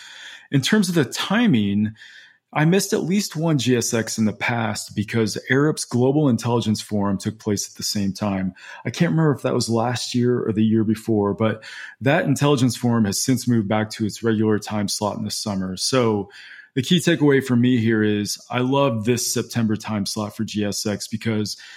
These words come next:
it really filled the gap for me between the Arup conference that took place this June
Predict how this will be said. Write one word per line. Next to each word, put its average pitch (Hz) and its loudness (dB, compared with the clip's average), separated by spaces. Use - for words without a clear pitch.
it 117 -2
really 147 4
filled 135 2
the 117 2
gap 110 0
for 117 -2
me 104 4
between 107 0
the 101 -2
Arup 120 0
conference 113 -4
that - -12
took - -12
place 107 -6
this - -12
June 165 2